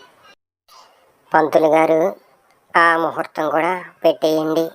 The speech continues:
అని అడిగాడు. పంచాంగం చూసిన పంతులు, "అయ్యా, ఆ కార్యానికి ఇంకా వారం వరకు సరైన ముహూర్తం లేదు" అని అన్నాడు.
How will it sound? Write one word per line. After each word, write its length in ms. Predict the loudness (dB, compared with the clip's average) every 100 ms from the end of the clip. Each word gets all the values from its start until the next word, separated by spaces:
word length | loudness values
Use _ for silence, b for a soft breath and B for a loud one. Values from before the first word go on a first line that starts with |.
| -6
అని 220 | 0 2
అడిగాడు. 420 | 2 4 2 0 -6 _ b b b -6
పంచాంగం 540 | -4 -2 0 0 0 -4
చూసిన 240 | -6 -6
పంతులు, 540 | -6 -4 -4 -2 -2 -4 -10 -4
"అయ్యా, 420 | -2 2 0 -2 -8 b b b _ -8
ఆ 120 | -6
కార్యానికి 800 | -2 0 0 -2 -2 -4 -6 -6 -6 -10 -8
ఇంకా 340 | -8 -2 -2
వారం 400 | 2 0 0 0
వరకు 400 | 0 -2 -4 -10
సరైన 480 | -8 -2 0 0 -2
ముహూర్తం 520 | -2 0 -2 -2 -2
లేదు" 280 | 2 2 2
అని 260 | 0 2 2
అన్నాడు. 340 | 2 2 0